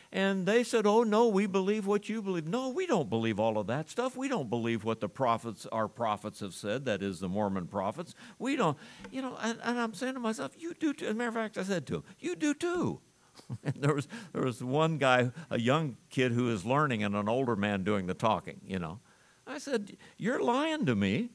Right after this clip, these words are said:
and you know it, and he knows it." <laughs> You know? And, and I, afterwards, I gotta tell you, I had to repent of my sins, 'cause I went back in. I said, "Lord, I'm sorry.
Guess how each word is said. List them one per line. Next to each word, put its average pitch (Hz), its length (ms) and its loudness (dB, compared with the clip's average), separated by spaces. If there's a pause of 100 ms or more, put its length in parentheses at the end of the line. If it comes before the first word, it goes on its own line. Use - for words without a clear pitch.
and 160 160 2
you 202 200 6
know 143 260 6
it, 202 120 4
and 208 80 2
he 285 160 2
knows 143 300 -2
it." 85 120 -10 (340)
<laughs> 139 140 -4
You 156 120 0 (120)
know? - 80 0 (680)
And, 170 220 2 (560)
and 175 160 6
I, 226 360 6
afterwards, 139 560 6
I 147 180 6
gotta 135 240 4
tell 123 240 4
you, 90 180 0 (220)
I 165 120 6
had 143 220 6
to 101 60 2
repent 127 360 4
of 131 80 2
my 113 160 4
sins, 90 360 -2
'cause 107 140 0
I 180 160 4
went 151 200 4
back 123 300 4
in. 98 200 2 (760)
I 185 120 0
said, 139 280 0
"Lord, 139 240 4
I'm 127 200 4
sorry. 73 460 -6